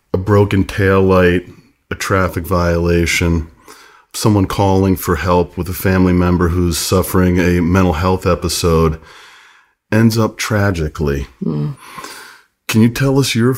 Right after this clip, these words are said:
Speaker 1: thoughts or feelings around over-policing?
Speaker 2: Well, having lived it, <laughs> it's extremely personal.
Speaker 1: Mm-hmm.
Speaker 2: You know, it's so frustrating that there isn't any accountability when police officers do find themselves in situations where they're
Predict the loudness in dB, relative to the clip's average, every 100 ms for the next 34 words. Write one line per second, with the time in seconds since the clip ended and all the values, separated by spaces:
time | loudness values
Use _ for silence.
0 | -6 _ -2 0 0 -2 -4 0 2 4
1 | 4 2 2 2 2 2 0 0 0 2
2 | 2 2 -2 -4 -8 _ -4 0 0 0
3 | 0 0 -2 -2 0 0 0 -4 -4 -4
4 | -4 -4 -8 -12 -16 -16 _ _ _ -20
5 | -20 -20 -6 -4 -2 -4 -2 -2 0 -4
6 | -2 -2 -2 -2 -2 -6 0 2 4 2
7 | 2 2 0 -4 -6 -10 -10 -6 -4 -2
8 | -2 -4 -6 -6 -6 -10 -4 -4 -2 -2
9 | -2 -4 -6 -6 -6 -6 -4 -4 -2 -2
10 | -4 -6 -16 -20 -20 -18 -6 -4 -2 -4
11 | -4 -4 -6 -6 -6 -4 -4 -4 -4 -6
12 | -6 -4 -4 -4 -6 -8 -8 -4 -4 0
13 | 0 0 -2 -4 -4 -4 -4 -4 -4